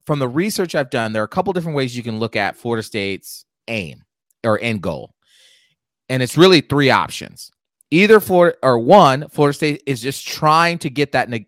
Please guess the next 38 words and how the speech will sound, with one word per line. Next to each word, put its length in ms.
that 320
number, 420
that 180
five 340
hundred 220
and 140
twenty-seven 640
million 320
dollars, 760
uh, 420
is 160
trying 220
to 80
get 200
that 280
down 640
to 240
a 360
more 340
manageable 760
range. 500
So 220
right 300
now, 240
the 200
exit 520
fee, 580
withdrawal 380
fees, 240
I, 100
I 80
think 160
is 80
a 60
hundred 260
twenty 240
million. 320
If, 140